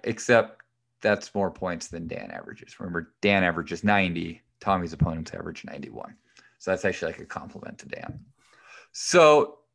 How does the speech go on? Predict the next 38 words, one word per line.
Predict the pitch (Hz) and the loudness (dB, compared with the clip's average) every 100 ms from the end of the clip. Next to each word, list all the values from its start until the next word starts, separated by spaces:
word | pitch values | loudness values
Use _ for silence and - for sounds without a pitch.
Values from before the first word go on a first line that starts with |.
| - | -12
Tommy, | - 165 160 127 | -2 2 4 6
you | 107 170 226 | 4 4 4
are | |
a | 143 | 6
lucky | 104 107 - 170 | 4 2 -2 -2
son | 131 - - 147 | -2 -4 -6 -8
of | 127 | -6
a | 101 | -6
gun, | - - 110 147 117 87 | -8 -8 0 2 2 0
dude. | 87 107 107 | -2 0 2
Nobody | 110 123 - 131 170 170 151 | 4 4 2 -2 -2 0 2
has | 127 131 123 | 2 2 0
it | 113 - | -6 -8
easier | 131 160 160 113 95 92 | -6 -4 -2 0 2 0
than | 87 90 | -2 -2
you, | 107 123 92 | 0 0 -2
which | 82 104 - | -2 -6 2
might | 147 208 | 2 2
play, | 208 190 156 135 - _ - - _ - | 0 2 2 0 -4 _ -20 -20 _ 2
um, | 113 110 107 101 98 92 - _ _ _ | 4 6 4 2 0 -4 -8 _ _ _
you | 123 | 0
know, | 107 90 | 2 2
a | 92 | 4
role | 104 151 156 | 6 6 4
in | 104 | 2
the | |
fact | 98 101 104 | 2 0 0
that | 92 - _ _ _ _ _ | -4 -6 _ _ _ _ _
you've | 95 139 190 | -2 -2 0
made | 98 95 139 185 | 2 4 4 4
it | 101 | 2
into | 104 95 | 2 2
the | 85 | -2
playoffs | - - 147 131 90 - - - | -6 -4 -4 -4 -6 -14 -16 -14
a | - | -12
lot. | 78 - 131 123 - - - - _ | -12 -4 0 0 -2 -10 -20 -20 _
It, | 127 - - | 0 0 -6
it, | 107 | -8